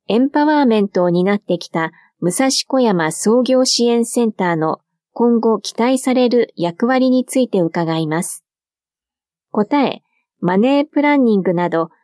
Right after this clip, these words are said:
女性起業家以外の方の関心や参加意欲を高め、意識変容も促す講座も段階的に充実させていきます。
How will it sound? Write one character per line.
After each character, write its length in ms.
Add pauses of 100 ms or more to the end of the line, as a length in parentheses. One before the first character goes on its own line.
(260)
女 140
性 320
起 180
業 260
家 180
以 160
外 240
の 160
方 300
の 140
関 260
心 280
や 220 (200)
参 320
加 140
意 180
欲 300
を 80
高 340
め、 200 (840)
意 120
識 280
変 280
容 220
も 220
促 320
す 140
講 240
座 160
も 240 (260)
段 220
階 220
的 240
に 120
充 200
実 220
さ 140
せ 140
て 100
い 100
き 140
ま 140
す。 240